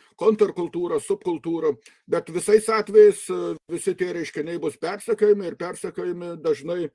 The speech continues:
naudojant, em, na, tiesiog nežabotą smurtą.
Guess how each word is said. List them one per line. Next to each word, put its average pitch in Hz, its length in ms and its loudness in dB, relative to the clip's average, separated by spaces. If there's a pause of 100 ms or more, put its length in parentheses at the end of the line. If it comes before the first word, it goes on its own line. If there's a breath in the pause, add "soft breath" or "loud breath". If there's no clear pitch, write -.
(320)
naudojant, 160 720 0
em, 143 200 6 (320)
na, 165 140 -10
tiesiog 160 400 -6
nežabotą 151 580 0
smurtą. 131 460 -6